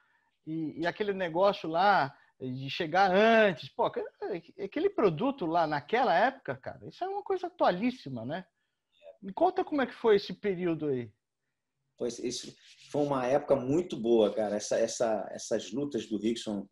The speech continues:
Speaker 2: nessa época, quando eu ia acompanhando ele. Na verdade, o Rickson, é, surgiu a ideia de lutar no Japão e ele me ligou e falou, "Pô, você pode ir comigo pra me ajudar?"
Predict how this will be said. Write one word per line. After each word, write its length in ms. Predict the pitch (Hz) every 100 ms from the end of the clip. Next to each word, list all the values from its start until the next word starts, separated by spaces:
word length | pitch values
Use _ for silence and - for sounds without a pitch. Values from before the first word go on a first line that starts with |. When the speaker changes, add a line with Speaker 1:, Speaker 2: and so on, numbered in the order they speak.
| -
Speaker 2:
nessa 360 | 107 - 104
época, 480 | 101 117 - 123 120 - _ _ _
quando 160 | 110 110
eu 120 | 110
ia 120 | 123
acompanhando 560 | - 120 117 110 110 101
ele. 120 | 120
Na 80 | 143
verdade, 400 | 165 139 190 165
o 40 |
Rickson, 500 | 139 156 - 147 120 - _ _
é, 140 | - 101 _ _ _ -
surgiu 460 | - 113 98 143
a 40 | 127
ideia 280 | 104 120 113
de 100 | 110
lutar 260 | 107 110
no 140 | 107 104
Japão 680 | 104 - 117 135 131 127 107
e 100 | 110
ele 140 | 113
me 120 | 117
ligou 520 | 110 107 - 101 123
e 60 | 117
falou, 240 | - 104 -
"Pô, 100 | 117
você 220 | - 104 -
pode 240 | 120 120
ir 20 |
comigo 420 | 117 98 120 131
pra 140 | 98 107
me 100 | 110
ajudar?" 500 | 104 95 110 127